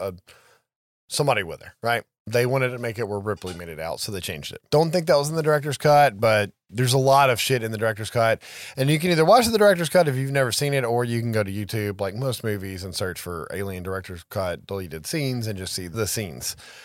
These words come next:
Um, one thing I did want to note is I always thought it was really dumb how slow the alien moved.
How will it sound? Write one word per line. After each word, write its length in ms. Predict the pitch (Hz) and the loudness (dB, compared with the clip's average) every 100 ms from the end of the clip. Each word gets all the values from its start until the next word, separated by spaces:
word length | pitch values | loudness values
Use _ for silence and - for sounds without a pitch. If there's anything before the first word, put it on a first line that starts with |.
| - _ | -20 _
Um, 400 | 139 139 131 123 139 | 2 4 6 4 4
one 180 | 208 | 4
thing 160 | 214 202 | 4 4
I 100 | 160 | 2
did 200 | 147 147 | 2 -2
want 400 | 135 113 135 120 | -2 2 2 2
to 120 | - 110 | -4 0
note 360 | 110 113 - - | 2 2 -2 -4
is 400 | 107 107 104 95 - | -2 0 0 -2 0
I 180 | 123 | 4
always 240 | 131 139 123 | 4 4 2
thought 140 | 135 | -2
it 20 | 104 | -2
was 160 | 98 | -4
really 260 | 107 113 104 | -4 -4 -2
dumb 460 | 101 98 98 90 - | 0 0 -2 -10 -18
how 180 | - 98 | -10 -6
slow 480 | - - 107 104 95 | -4 -2 0 0 -2
the 100 | 80 | -6
alien 300 | 92 107 123 | -6 -8 -8
moved. 480 | 143 147 - - | -8 -10 -14 -18